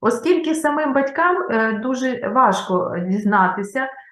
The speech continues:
з яких джерел варто отримувати інформацію, яким джерелам варто довіряти, і тому, звичайно, тут, е,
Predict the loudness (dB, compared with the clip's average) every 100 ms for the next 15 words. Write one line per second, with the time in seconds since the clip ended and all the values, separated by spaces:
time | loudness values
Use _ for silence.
0 | -6 -4 2 0 4 4 4 4 4 4
1 | 4 4 4 2 0 -2 -2 0 0 -2
2 | -4 -4 -6 -2 0 2 0 0 0 0
3 | 0 -2 -2 2 2 4 2 2 2 2
4 | 2 -2 -4 -2 -2 0 0 0 -6 -10
5 | _ _ -6 -6 -2 -2 0 -2 -2 -2
6 | 0 0 0 0 -2 -4 -4 -4 -2 2
7 | 2 0